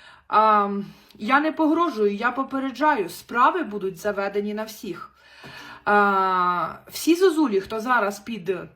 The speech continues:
місцем, де ми перебували, а, будуть покарані. Гаразд, ти, дурочка, не розумієш, їм, їм то життя навіщо губиш? А...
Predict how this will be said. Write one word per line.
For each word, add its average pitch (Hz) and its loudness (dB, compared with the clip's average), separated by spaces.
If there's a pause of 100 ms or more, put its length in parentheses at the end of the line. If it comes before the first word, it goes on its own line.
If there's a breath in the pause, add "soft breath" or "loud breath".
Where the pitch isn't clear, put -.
(460)
місцем, 202 -6
де 208 0
ми 208 -2
перебували, 190 -4 (480 loud breath)
а, 208 4
будуть 349 4
покарані. 190 0
Гаразд, 254 2
ти, 320 0
дурочка, 208 -4
не 190 -8
розумієш, 190 -8
їм, 240 -6 (140)
їм 277 0
то 214 -2
життя 202 -4
навіщо 175 -8
губиш? 160 -12 (800 loud breath)
А... 190 2